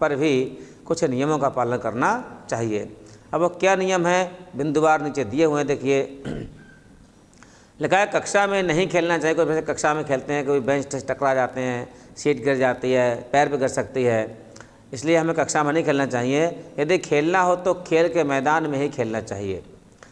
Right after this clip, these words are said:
कक्षा में रखे फर्नीचर पर उछल कूद नहीं करनी चाहिए, ऐसा करने से भी चोट लग सकती है। कुछ बच्चे इसका ध्यान नहीं रखते हैं, तो आज से उन सारे बच्चे जो सुन रहे हैं, इस वीडियो को देख रहे हैं,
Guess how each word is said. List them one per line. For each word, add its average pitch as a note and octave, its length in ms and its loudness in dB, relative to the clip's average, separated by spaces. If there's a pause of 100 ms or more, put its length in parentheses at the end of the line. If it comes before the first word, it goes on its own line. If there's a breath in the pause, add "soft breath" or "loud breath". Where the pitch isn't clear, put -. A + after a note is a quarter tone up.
(220 loud breath)
कक्षा D#3 300 0
में F#3+ 120 0
रखे F#3+ 220 2
फर्नीचर D3+ 440 0
पर E3 180 4
उछल D3+ 220 -2
कूद E3 220 2
नहीं D#3 140 0
करनी C#3+ 260 0
चाहिए, C3 580 -2 (260 loud breath)
ऐसा D3 240 2
करने C#3+ 300 0
से D3+ 140 0
भी D#3 80 2
चोट E3 500 0 (280)
लग D3 220 2
सकती A#2+ 400 -6
है। G2+ 380 -4 (220)
कुछ D#3 120 0
बच्चे D#3 640 0 (260)
इसका D3 240 0
ध्यान C#3 300 0
नहीं D3 160 0
रखते C3+ 260 -2
हैं, C3 140 -2
तो C3+ 120 -2
आज B2+ 140 2
से - 120 -4
उन B2+ 160 -4
सारे B2 280 -2
बच्चे A#2+ 300 -2
जो A#2 80 -2
सुन C3+ 200 -6
रहे B2 120 0
हैं, A#2 80 -2
इस A2 100 -10
वीडियो A2 200 -4
को A#2 140 -2
देख A2+ 200 -2
रहे G#2 140 -4
हैं, E3 380 -4